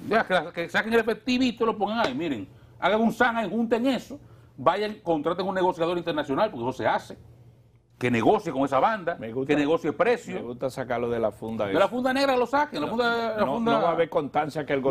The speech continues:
Speaker 1: hay
Speaker 2: gobierno pagó.
Speaker 1: constancia, es, es, es que el gobierno no va a pagar. El gobierno no va, el gobierno no puede hacer ejemplo, nunca. Y negarlo como hicieron los americanos hasta el final.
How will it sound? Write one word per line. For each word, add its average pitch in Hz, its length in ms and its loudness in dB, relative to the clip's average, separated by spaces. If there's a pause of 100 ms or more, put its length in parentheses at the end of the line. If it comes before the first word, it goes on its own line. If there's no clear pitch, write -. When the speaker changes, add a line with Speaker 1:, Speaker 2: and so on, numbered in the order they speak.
Speaker 1:
hay 220 100 2
Speaker 2:
gobierno 233 200 0
pagó. 254 320 2
Speaker 1:
constancia, 202 320 -6
es, 196 60 -8
es, 202 80 0
es 180 120 0
que 180 60 -4
el 190 40 -2
gobierno 180 200 2
no 175 100 4
va 156 60 4
a - 40 -18
pagar. 147 240 -2 (640)
El 101 60 -14
gobierno 117 200 2
no 131 120 4
va, 139 140 4
el 107 60 -12
gobierno 123 180 -2
no 135 80 0
puede 127 160 -2
hacer 92 140 -8
ejemplo, 120 220 -2
nunca. - 340 2 (460)
Y 135 80 2
negarlo 143 360 4
como 214 120 -4
hicieron 165 140 -2
los 185 40 4
americanos 180 360 0
hasta 170 120 -6
el 120 80 -4
final. 95 380 -4